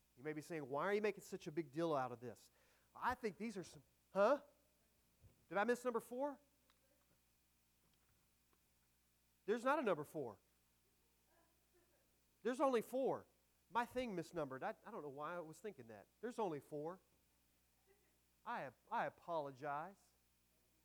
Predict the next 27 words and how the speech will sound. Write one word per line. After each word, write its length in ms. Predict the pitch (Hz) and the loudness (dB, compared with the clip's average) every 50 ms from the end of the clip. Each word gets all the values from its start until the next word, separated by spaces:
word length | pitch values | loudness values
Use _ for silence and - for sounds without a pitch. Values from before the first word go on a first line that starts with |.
| _ _ _ _ _ _ _ _ _ _ _ _ _ _ _ - | _ _ _ _ _ _ _ _ _ _ _ _ _ _ _ 0
Huh? 260 | 190 208 233 277 285 - - _ _ _ _ _ _ _ _ _ _ _ _ _ _ _ _ _ _ _ _ _ _ _ _ _ _ _ - | 2 4 4 4 2 -2 -8 _ _ _ _ _ _ _ _ _ _ _ _ _ _ _ _ _ _ _ _ _ _ _ _ _ _ _ 2
Okay, 500 | 214 226 - - 175 156 139 135 139 139 - - | 4 4 4 4 2 -2 0 -2 -4 -6 -12 -8
well, 80 | 175 | -6
that's 160 | 226 247 - | -6 -6 -4
gonna 180 | - 175 156 139 | -2 -2 -4 -2
be 140 | 120 131 131 | -4 -6 -8
embarrassing. 560 | 120 110 131 123 120 123 120 - - 131 127 127 _ _ _ _ _ _ _ _ _ _ _ _ _ - | -8 -8 -8 -8 -6 -8 -8 -12 -14 -16 -16 -18 _ _ _ _ _ _ _ _ _ _ _ _ _ -12
If 80 | 123 | -8
anybody 300 | 160 165 156 165 160 151 | -8 -4 -2 0 -2 0
gets 200 | 139 156 156 - | -2 -6 -8 -6
online 360 | 160 151 139 143 147 147 147 139 | -8 -8 -6 -4 -4 -4 -4 -6
and 100 | 139 139 | -8 -12
listens 280 | 143 135 - 135 113 | -14 -16 -18 -18 -18
to 60 | 127 120 113 | -18 -16 -12
that, 200 | 117 120 117 117 - _ _ _ _ _ _ _ _ _ | -12 -10 -10 -12 -14 _ _ _ _ _ _ _ _ _
we'll 140 | - 196 175 | -10 -6 -4
edit 220 | 175 165 147 139 - | -2 -4 -4 -6 -8
that 120 | 156 135 | -8 -6
out, 200 | 143 147 135 113 104 | -6 -6 -6 -8 -10
right, 140 | 123 131 131 | -12 -14 -14
Johnny? 240 | 139 139 139 143 139 _ _ _ _ _ _ _ _ _ _ _ _ _ _ | -18 -20 -20 -20 _ _ _ _ _ _ _ _ _ _ _ _ _ _ _
No, 60 | 120 | -20
I'm 140 | 117 110 110 110 | -20 -20 -20 -20
just 140 | _ _ | _ _
kidding. 160 | - 104 98 _ _ - - - _ | -20 -20 -20 _ _ -20 -20 -10 _
Number 260 | 190 220 240 247 240 | 8 8 8 10 10
one, 500 | 240 226 240 240 247 254 262 269 254 226 | 8 10 12 12 12 12 10 8 4 0